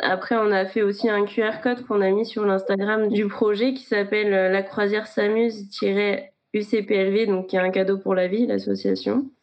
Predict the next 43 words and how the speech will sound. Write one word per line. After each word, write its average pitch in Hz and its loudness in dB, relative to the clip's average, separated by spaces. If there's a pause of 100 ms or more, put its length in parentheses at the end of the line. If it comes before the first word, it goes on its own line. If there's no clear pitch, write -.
(280)
Et 208 4
là-dessus, 190 0
il 220 0
y 208 4
a 190 2
le 190 -4
Q 196 0
R 190 -2
code 226 0
où 190 0
on 180 -2
se 180 -12
disait 185 0
que 190 -4
c'était - -4
parfois 185 -2
un 185 0
peu 180 -4
plus - -6
simple 208 0
de 190 0
juste 185 -4
flasher 196 0
son 196 -2
Q 196 -2
R 190 -4
code 202 -2
pour 226 -2
arriver 190 0
sur 190 -2
le 180 -2
site. 247 -4 (340)
Heu, - 0
et 185 2
après, 214 0
heu, 185 0
sinon, 196 -2
c'est 196 0
me, 180 -2
me 185 2
contacter, 202 0
heu, 190 2
l'association 196 0